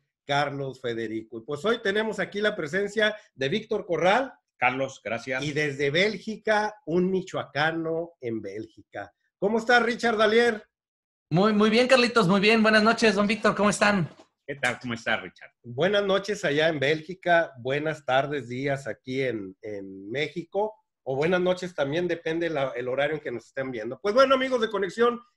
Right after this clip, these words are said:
Speaker 1: M X, pues ¿cuál es, qué nos trae al tintero político el día de hoy? Pues es nada menos y nada más lo que pasó en la mañanera de Andrés Manuel López Obrador. ¿Por qué se comportó Andrés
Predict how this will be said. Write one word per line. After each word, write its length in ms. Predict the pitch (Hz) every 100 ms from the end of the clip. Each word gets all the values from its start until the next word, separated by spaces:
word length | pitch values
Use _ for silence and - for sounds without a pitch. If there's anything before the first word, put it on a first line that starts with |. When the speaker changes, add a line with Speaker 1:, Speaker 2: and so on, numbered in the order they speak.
| -
Speaker 1:
M 360 | 190 226 208 214
X, 340 | 220 226 220 _ _
pues 180 | 190 196
¿cuál 220 | 240 240
es, 280 | 240 240 - _
qué 120 | 202
nos 160 | 220 214
trae 180 | 208 208
al 140 | 196
tintero 460 | 151 135 156 175 175
político 540 | 139 135 151 147 -
el 100 | 113
día 180 | 120 143
de 120 | 135
hoy? 280 | 113 127 139 _ _ _ -
Pues 180 | 165 233
es 60 |
nada 260 | 240 233 220
menos 540 | 214 220 220 202 -
y 120 | 151 143
nada 300 | 175 175 156
más 320 | 165 170 - _ _
lo 280 | 131 175 180
que 120 | 185
pasó 540 | 185 196 190 240 240 -
en 180 | 170 165
la 80 | 156
mañanera 520 | 156 156 170 196 190
de 80 | 151
Andrés 260 | 143 143
Manuel 280 | 147 160 175
López 320 | 180 175 143
Obrador. 500 | 143 139 147 170 170 _ _
¿Por 200 | 175 190 -
qué 120 | 233
se 240 | 233 226
comportó 560 | - 175 - 160 - 190
Andrés 560 | 196 190 202 208 -